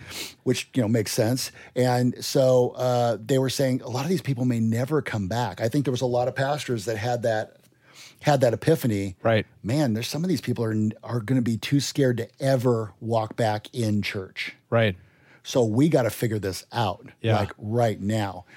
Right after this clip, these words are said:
Speaker 1: The one good thing is, though, I think we've never been in a better time to do this.
Speaker 2: Right.
Speaker 1: And so, you know, we, we, we can go, "Oh, okay, well, yeah, no problem. I can do this on my phone." You know, pastors, literally,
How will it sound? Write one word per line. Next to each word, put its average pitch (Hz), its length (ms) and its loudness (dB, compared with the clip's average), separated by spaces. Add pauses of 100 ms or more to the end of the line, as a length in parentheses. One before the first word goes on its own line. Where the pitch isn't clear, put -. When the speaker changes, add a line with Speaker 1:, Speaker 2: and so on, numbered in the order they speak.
(280)
Speaker 1:
The 151 80 4
one 214 200 6
good 202 180 4
thing 135 140 2
is, 127 140 0
though, 123 80 4
I 117 60 4
think 127 140 -2
we've 113 120 0
never 120 200 2
been 117 140 0
in 113 80 0
a 104 60 0
better 101 220 -2
time 107 380 -4
to 104 140 -6
do 101 340 0
this. 156 600 0
Speaker 2:
Right. 110 260 2 (500)
Speaker 1:
And 120 360 0
so, 123 540 4
you 123 160 0
know, 117 420 2
we, 123 380 2 (500)
we, 120 300 0 (160)
we 120 100 0
can 117 180 -4
go, 107 500 0
"Oh, 156 320 4
okay, 123 260 2
well, 139 380 2
yeah, 156 160 2
no 113 160 2
problem. 131 320 0
I 120 80 2
can 120 120 -6
do 127 100 -2
this 123 180 -6
on 127 80 -4
my 127 80 -4
phone." 120 300 -4
You 98 100 -8
know, 107 100 -2
pastors, 131 500 2 (200)
literally, 143 560 4